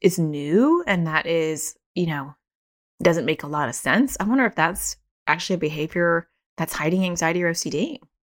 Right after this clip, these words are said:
Okay, the next one is being overly concerned. And so if they're overly concerned about where you're going or how you're going to be or,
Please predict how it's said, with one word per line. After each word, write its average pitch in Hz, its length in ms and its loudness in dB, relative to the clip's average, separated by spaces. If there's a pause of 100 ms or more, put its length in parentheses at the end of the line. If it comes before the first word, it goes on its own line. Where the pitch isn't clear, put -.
(460)
Okay, 185 180 6
the 190 140 0
next 214 440 2
one 269 400 6
is 185 380 2
being 202 300 2
overly 202 340 4
concerned. 196 800 2
And 196 140 -2
so 160 400 2 (280)
if 220 200 0
they're - 200 4
overly 302 320 6
concerned 311 600 2
about 180 340 4
where 190 220 2
you're 277 160 2
going 277 520 6
or 160 100 -2
how 175 280 4
you're 247 180 4
going 269 260 6
to 269 60 4
be 294 320 6
or, 151 220 2